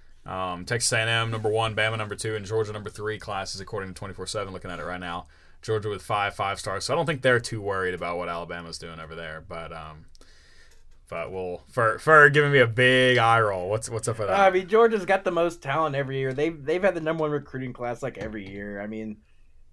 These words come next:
Speaker 2: yeah, I mean, they're gonna be fine with talent, but, I mean, it's not about the talent. It's about the coaching,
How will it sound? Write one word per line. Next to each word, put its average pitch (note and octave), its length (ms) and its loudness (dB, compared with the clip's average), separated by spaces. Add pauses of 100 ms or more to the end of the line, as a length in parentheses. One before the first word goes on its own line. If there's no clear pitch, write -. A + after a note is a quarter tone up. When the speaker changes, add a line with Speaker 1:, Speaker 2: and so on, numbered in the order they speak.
(160)
Speaker 2:
yeah, D3+ 280 0
I D3 40 -2
mean, C#3 120 -8
they're E3+ 100 2
gonna E3 160 0
be D3 100 -4
fine D3 360 0
with C3+ 120 -6
talent, C3+ 380 -4
but, A2 120 -4
I A2+ 40 -4
mean, A#2 140 -8
it's - 160 -12
not C3+ 180 -2
about B2+ 380 -2
the B2+ 80 -10
talent. B2 380 -6
It's G#2+ 100 -16
about A#2+ 260 -4
the A#2 60 -8
coaching, G#2 540 -10